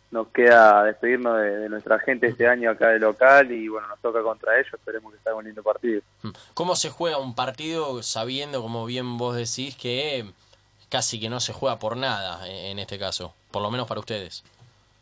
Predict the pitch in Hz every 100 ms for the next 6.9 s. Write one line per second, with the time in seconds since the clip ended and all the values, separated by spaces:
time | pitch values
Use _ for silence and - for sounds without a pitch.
0 | _ _ - - _ _ _ _ _ _
1 | - 170 135 107 104 135 139 113 110 110
2 | 113 - 139 127 131 151 143 117 113 107
3 | - 107 104 104 107 117 110 110 107 107
4 | - 110 107 107 _ _ _ _ _ _
5 | 113 110 - 120 123 117 110 107 107 -
6 | 110 113 110 113 117 110 110 104